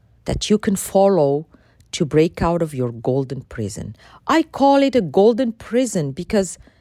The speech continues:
we built the prison ourselves. You are responsible for that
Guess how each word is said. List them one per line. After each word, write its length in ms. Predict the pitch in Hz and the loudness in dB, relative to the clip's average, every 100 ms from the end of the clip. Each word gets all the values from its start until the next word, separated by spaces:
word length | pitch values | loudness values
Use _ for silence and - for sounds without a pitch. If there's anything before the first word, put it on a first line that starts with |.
| _ _ _ _ _ | _ _ _ _ _
we 300 | 202 254 453 | 2 4 4
built 560 | - 294 466 - _ - - - _ _ _ _ _ | 4 4 4 -2 _ -4 -4 -12 _ _ _ _ _
the 60 | 180 | -8
prison 440 | - 180 143 123 | -2 -2 -2 -4
ourselves. 680 | 104 104 - - - - - _ _ _ _ _ _ | -4 -6 -8 -8 -10 -16 -18 _ _ _ _ _ _
You 240 | 226 392 - | 4 4 4
are 140 | 370 | -2
responsible 960 | 370 349 - 254 277 302 226 165 - _ _ _ _ _ _ _ | -2 -4 0 2 2 0 -6 -6 -10 _ _ _ _ _ _ _
for 360 | _ - 202 175 | _ -2 0 2
that 420 | 151 208 233 | -2 -2 -6